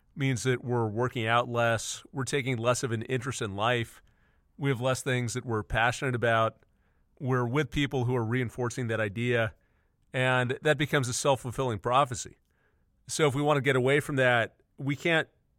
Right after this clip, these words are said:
get away from it if we just keep on stepping in within the same, the confines of the same box. If we keep on revisiting the same ground over and over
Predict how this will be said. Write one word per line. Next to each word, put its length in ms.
get 160
away 240
from 180
it 180
if 120
we 80
just 180
keep 160
on 200
stepping 640
in 400
within 320
the 60
same, 280
the 120
confines 540
of 80
the 60
same 240
box. 500
If 180
we 100
keep 220
on 400
revisiting 640
the 60
same 300
ground 460
over 220
and 80
over 420